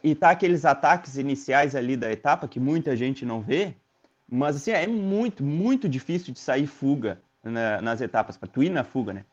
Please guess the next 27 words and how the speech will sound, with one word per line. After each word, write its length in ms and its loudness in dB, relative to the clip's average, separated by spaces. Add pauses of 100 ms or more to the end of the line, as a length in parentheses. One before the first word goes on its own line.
(140)
E 120 -4
o 40 -4
pessoal 360 0
tá 140 2
ali, 320 0
já 120 2
tem 160 0
um 120 -2
bloquinho 340 -2
na 140 -2
frente 440 -4
e 40 -8
tal, 340 2
e 80 -4
quando 240 0
vê, 160 0
passa 300 0
o 20 0
Van 240 0
Aert, 320 -2 (340)
mas 400 -2 (560)
parece 320 2
que 60 -4
ele 100 2
tá 140 6
de 100 4
elétrica, 800 8